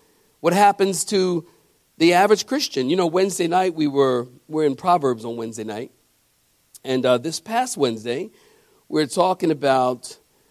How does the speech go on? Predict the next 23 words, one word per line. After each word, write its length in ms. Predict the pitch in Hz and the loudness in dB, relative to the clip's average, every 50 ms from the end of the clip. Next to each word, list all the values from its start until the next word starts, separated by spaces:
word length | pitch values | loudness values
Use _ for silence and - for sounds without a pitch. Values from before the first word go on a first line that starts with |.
| _ _ _ _ _ | _ _ _ _ _
uh, 220 | - - 78 80 107 | -14 -12 -12 -12 -8
Luke 240 | 120 131 175 180 175 | -2 0 0 0 0
chapter 420 | - - 208 175 165 156 - 151 143 | -2 -4 -2 -2 -2 -4 -6 -12 -12
four, 840 | - - - 180 180 147 131 120 117 117 120 123 123 127 120 - - - | -12 -6 -4 -2 -2 0 0 -2 -2 -2 -4 -4 -6 -8 -12 -14 -8 -2
where 160 | 143 147 139 | 0 0 0
Jesus 720 | 123 120 117 135 165 170 180 175 170 139 147 147 135 131 - | -2 -6 -12 -10 -8 -6 -6 -6 -6 -2 -2 -2 -2 -2 -4
was 160 | 127 123 113 | -10 -12 -12
driven 400 | 113 123 160 160 156 160 160 147 | -8 -6 -4 -4 -4 -4 -4 -4
into 260 | 147 139 139 - 156 | -4 -4 -6 -8 -8
the 120 | 139 135 120 | -8 -8 -8
wilderness 680 | 117 139 156 170 175 170 143 135 120 110 113 113 113 | -6 -6 -4 -4 -4 -6 -8 -8 -8 -6 -6 -6 -8
by 240 | - 92 107 120 143 | -8 -6 -4 -4 -4
God, 540 | 156 - 190 165 120 98 104 120 139 156 160 _ _ _ _ _ _ _ _ _ _ _ _ _ | -2 -2 -2 -2 -2 -6 -8 -10 -12 -12 -14 _ _ _ _ _ _ _ _ _ _ _ _ _
and 220 | - 143 143 135 139 | -6 -6 -6 -6 -6
he 100 | 135 135 | -8 -8
was 220 | 135 135 127 - | -8 -8 -8 -6
tempted 540 | - 180 175 175 156 - 147 139 135 - - _ _ _ _ _ _ _ _ _ | -4 -4 -4 -4 -4 -4 -2 -2 -2 -2 -6 _ _ _ _ _ _ _ _ _
how 100 | - 151 | -6 -2
many 220 | 156 156 151 147 135 | 0 0 0 0 -2
times 300 | 185 165 143 135 131 123 | -2 -2 -2 -2 -2 -4
by 120 | 127 120 | -4 -6
Satan? 540 | 113 - 131 117 104 - 87 87 80 73 - | -4 -4 -4 -4 -4 -6 -10 -16 -18 -18 -20
Three 100 | - | -20